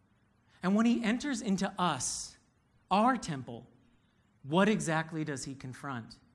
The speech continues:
This passage shows us that Jesus will always confront at least three things when he enters into us, when he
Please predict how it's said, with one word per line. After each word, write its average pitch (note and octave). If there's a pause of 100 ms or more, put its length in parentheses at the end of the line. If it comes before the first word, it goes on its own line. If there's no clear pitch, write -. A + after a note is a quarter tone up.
(600)
This G#3
passage A3+
shows D#3
us C3+
that D3
Jesus F#3
will F#3
always D#3
confront D3
at D#3
least D#3
three F#3+ (240)
things B2 (800)
when C3+
he C3
enters B2
into A#2+
us, G#2+
when A#2+
he A#2